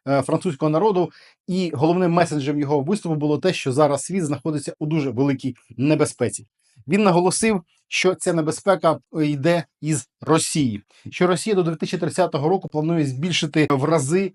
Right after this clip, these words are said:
свою армію. Він говорив, що планується мобілізувати до трьох мільйонів людей, і що, е, Росія не зупиниться на Україні. Росія становить загрозу для Франції та всієї Європи, і мир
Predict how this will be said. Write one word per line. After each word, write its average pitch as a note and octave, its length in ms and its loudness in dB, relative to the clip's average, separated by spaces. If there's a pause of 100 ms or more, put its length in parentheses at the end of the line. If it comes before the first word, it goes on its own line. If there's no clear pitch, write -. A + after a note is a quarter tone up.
(160)
свою D#3 500 -2
армію. C3+ 480 2
Він C#3 120 0
говорив, D3+ 360 0
що C#3+ 480 0
планується D#3 460 0
мобілізувати D3 640 0
до C#3 100 -2
трьох C#3 320 0
мільйонів C3 460 -2 (240)
людей, C#3+ 420 4 (260)
і E3 80 -2
що, E3+ 400 0 (100)
е, D3 160 2
Росія D3+ 360 0
не F3+ 200 2
зупиниться C#3+ 600 2 (200)
на C3 160 4
Україні. B2+ 640 0 (160)
Росія F#3 300 -2 (160)
становить F#3 520 0
загрозу E3 720 2
для B2 200 2
Франції D3+ 600 -2 (200)
та D3+ 240 4
всієї C#3+ 580 0 (100)
Європи, C#3+ 640 2 (340)
і F3 120 2
мир F3+ 280 2